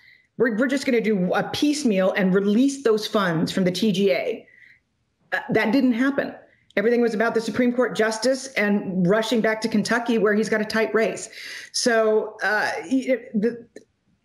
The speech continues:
the thing that pisses me off the much, so much, Raul, is that,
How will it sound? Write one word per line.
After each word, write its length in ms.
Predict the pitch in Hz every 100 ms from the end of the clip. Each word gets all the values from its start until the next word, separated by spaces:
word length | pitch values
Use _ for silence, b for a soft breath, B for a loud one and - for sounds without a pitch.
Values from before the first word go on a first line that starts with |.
| -
the 100 | 226
thing 260 | 226 330 466
that 180 | 466 -
pisses 340 | 311 311 269
me 120 | 247
off 200 | 226 220
the 60 | 214
much, 400 | 190 190 - - - _ _ -
so 200 | - 294
much, 300 | 285 208 -
Raul, 420 | 190 175 170 -
is 220 | 160 151 -
that, 220 | 190